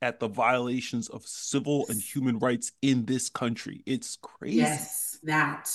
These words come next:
Speaker 2: that so much. And also, even though we keep saying that trans people make up two percent of the population, there are a hundred thousand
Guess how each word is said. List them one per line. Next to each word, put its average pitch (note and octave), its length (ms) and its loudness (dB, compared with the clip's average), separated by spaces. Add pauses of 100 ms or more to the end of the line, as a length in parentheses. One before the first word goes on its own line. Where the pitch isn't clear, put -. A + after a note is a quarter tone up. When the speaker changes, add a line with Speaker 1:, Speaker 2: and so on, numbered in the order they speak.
(500)
Speaker 2:
that E3 400 6
so D#3+ 340 4
much. D#3 420 0 (280)
And D#4 480 6
also, C4+ 640 6 (140)
even E4+ 240 6
though D#4+ 100 8
we B3+ 140 6
keep A3+ 180 -4
saying A3 540 2
that D#3+ 380 2
trans G3+ 280 0
people G3 240 -2
make E3+ 300 -2
up E3 420 -2
two G#3 200 2
percent F#3+ 340 0
of D#3+ 60 0
the D#3+ 40 -4
population, E3 720 2 (260)
there G#3 180 6
are G#3+ 200 10
a F#3 100 4
hundred G3 640 2 (140)
thousand D#3+ 760 -2